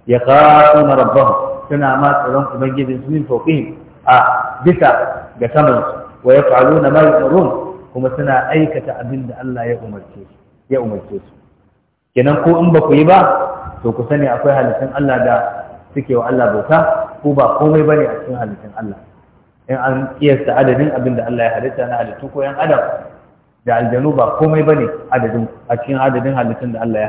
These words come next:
halitta. To waɗansu suna bauta wa Allah, ko in kun ki kun yi girman kai, to ga halittun da suka sallama wa Allah, su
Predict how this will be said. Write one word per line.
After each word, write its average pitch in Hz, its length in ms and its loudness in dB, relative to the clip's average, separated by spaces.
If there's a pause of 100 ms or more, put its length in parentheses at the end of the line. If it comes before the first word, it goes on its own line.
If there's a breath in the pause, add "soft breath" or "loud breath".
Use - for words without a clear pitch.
halitta. - 220 -10 (420)
To 147 80 2
waɗansu 147 400 2
suna 139 220 -2
bauta 127 260 0
wa - 140 2
Allah, 117 260 -2
ko 165 140 2
in 165 180 0
kun 170 220 -2
ki 170 100 -6
kun 170 220 -4
yi 170 180 -2 (320)
girman 160 400 4
kai, 180 160 4 (320)
to 127 140 -4
ga 135 180 4
halittun 139 380 0
da 135 100 -6
suka 135 380 -2
sallama 170 260 0
wa 135 220 2
Allah, 123 220 -4 (760)
su 160 80 2